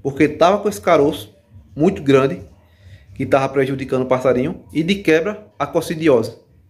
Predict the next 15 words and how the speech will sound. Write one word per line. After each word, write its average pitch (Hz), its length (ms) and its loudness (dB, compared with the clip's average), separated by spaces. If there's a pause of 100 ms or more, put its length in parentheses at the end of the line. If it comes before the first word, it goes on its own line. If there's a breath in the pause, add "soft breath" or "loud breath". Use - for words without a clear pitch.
(340)
atacou 131 400 2
o - 40 -4
passarinho. 120 460 0 (640 soft breath)
Ou 220 120 4
seja, 123 340 -2 (760 soft breath)
semana 208 360 4
que 170 120 0
vem, 147 540 -2
eu 139 100 -4
já 165 100 0
ia 175 100 4
tratar 175 640 0 (640)
com 147 140 4
esse 156 160 4
Avecox 156 760 2